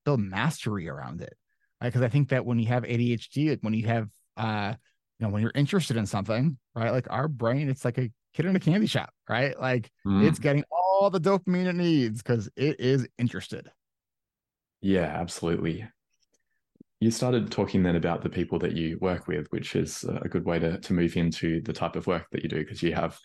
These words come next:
Speaker 2: uh, like many A D H Ds, you have multiple different projects that you're working on.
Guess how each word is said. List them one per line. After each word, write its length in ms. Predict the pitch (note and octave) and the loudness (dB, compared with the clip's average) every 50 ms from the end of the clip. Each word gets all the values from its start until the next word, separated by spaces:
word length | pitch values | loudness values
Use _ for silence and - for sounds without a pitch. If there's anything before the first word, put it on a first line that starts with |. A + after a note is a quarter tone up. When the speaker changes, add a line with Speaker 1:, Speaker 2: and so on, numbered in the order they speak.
| - - - - - - - | -20 -20 -20 -20 -18 -14 -12
Speaker 2:
uh, 80 | - - - - | -12 -12 -8 -4
like 240 | - F#2 F#2 F#2 - _ _ _ - - | -2 -2 -2 -2 -4 _ _ _ -4 0
many 240 | G#2 G2+ G2+ G2 F#2+ | 2 4 6 6 6
A 100 | G2+ G#2 | 4 4
D 120 | G#2 G2+ | 4 4
H 180 | G2+ G2 - - | 4 2 0 2
Ds, 280 | - G#2+ G#2 G#2 G#2 | 2 4 4 4 4
you 120 | A2+ G#2+ G#2 | 4 4 4
have 280 | G#2+ G#2 G#2 G2+ G2+ - - - - - _ | 4 2 0 -2 -6 -12 -16 -16 -16 -12 _
multiple 640 | - A2 A2 A2+ - - - A#2 A2 G#2 G#2 G#2 G#2+ | 0 2 2 2 0 0 0 2 4 4 4 2 2
different 540 | - A#2 A2 - A#2 G#2 G2 F#2 - - | 2 0 2 2 2 0 0 0 -2 -2
projects 420 | - B2 B2 A#2 - B2+ - - - | 0 2 2 2 0 -2 -4 -4 -4
that 80 | - | -2
you're 80 | - A2 | 0 2
working 300 | A#2 A#2 A#2 A#2 C3+ B2+ | 2 2 0 0 0 0
on. 200 | C#3 D3+ D3 C#3+ | 0 0 -2 -4